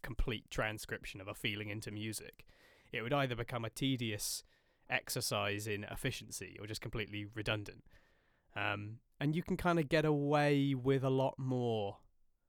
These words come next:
when you have vocals. I think your average audience is probably more tolerant of a generic or amateurish artist with vocals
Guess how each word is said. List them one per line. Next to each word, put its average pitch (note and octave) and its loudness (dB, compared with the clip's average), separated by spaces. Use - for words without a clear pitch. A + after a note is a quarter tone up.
when A2+ 0
you G#2+ -2
have G#2 0
vocals. - -8
I - -6
think D3 -2
your C#3 2
average C3+ 0
audience B2 0
is A2 -10
probably C3 0
more B2+ 0
tolerant A2+ -2
of A#2+ -4
a G#2+ -6
generic A2 -2
or G#2 -4
amateurish G#2+ -4
artist G#2+ -4
with G#2+ -8
vocals G#2+ -4